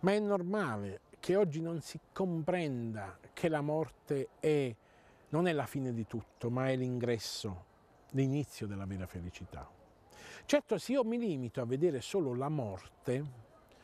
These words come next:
come una fine, come l'esito naturale di ogni vita biologica,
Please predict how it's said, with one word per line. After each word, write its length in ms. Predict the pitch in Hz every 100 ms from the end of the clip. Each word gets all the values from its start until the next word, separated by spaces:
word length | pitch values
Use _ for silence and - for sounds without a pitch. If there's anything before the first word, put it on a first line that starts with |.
| - - -
come 300 | - 226 190 -
una 280 | 208 214 151
fine, 640 | - 208 131 101 92 90 - - - - - - -
come 280 | - 233 226
l'esito 800 | 226 269 277 - - 190 202
naturale 880 | 190 190 190 - 185 202 233 233 202
di 140 | 156 185
ogni 240 | 190 180
vita 320 | 156 185 -
biologica, 1040 | 151 143 143 170 175 117 92 98 - 85